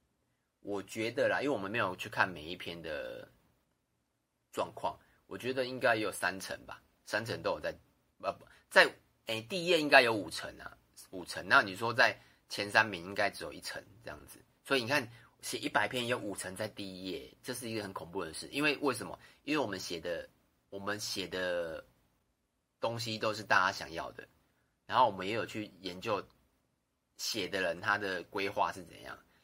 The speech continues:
有些其实很简，有些其实就是你去看有些关键字，譬如说“纯银保养”好了，有些关键字它是十年前写的东西哦，在，但它是在第一页，为什么？因为没有人写。所以你其实，但“纯银保养”这个字又非常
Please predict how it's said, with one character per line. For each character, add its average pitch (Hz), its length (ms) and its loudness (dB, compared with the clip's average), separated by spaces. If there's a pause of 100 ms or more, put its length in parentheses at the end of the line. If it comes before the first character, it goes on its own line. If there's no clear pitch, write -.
有 101 100 -2
些 147 120 0
其 165 160 -4
实 127 100 -4
很 113 180 -2
简， 101 180 -4 (240)
有 98 100 -6
些 160 140 0
其 139 160 -2
实 127 140 -4
就 143 120 -2
是 143 260 -4 (640)
你 107 80 -12
去 135 60 -4
看 160 180 6
有 101 120 0
些 127 260 -2 (360)
关 117 160 4
键 113 200 -4
字， 104 320 -6 (140)
譬 - 60 -10
如 110 60 -6
说 117 80 0
“纯 110 220 -4
银 95 120 -6
保 87 200 0
养” 80 120 -2
好 - 200 -12
了， - 60 -20 (180)
有 101 100 -2
些 139 80 4
关 151 200 4
键 165 100 -2
字 139 100 0
它 151 200 0
是 165 220 -4
十 - 340 -2
年 117 220 -2
前 98 240 -2
写 87 200 -4
的 85 100 -12
东 90 160 -4
西 92 240 -6
哦， 82 140 -4
在， - 180 4 (120)
但 120 200 6
它 104 200 4
是 110 100 -6
在 95 140 0
第 82 180 -12
一 76 160 -18
页， - 120 -18
为 104 140 -2
什 87 100 -10
么？ - 100 -18 (220)
因 120 140 -2
为 120 80 -6
没 101 140 -2
有 90 140 -2
人 76 140 -10
写。 - 220 -8 (680)
所 156 180 0
以 - 20 2
你 98 320 -4
其 120 320 -2
实， 107 100 -10 (200)
但 147 180 6 (120)
“纯 120 160 0
银 117 100 -2
保 110 100 8
养” 101 160 4
这 110 80 -6
个 104 80 -6
字 107 220 -4
又 98 120 2
非 92 200 -6
常 92 100 -6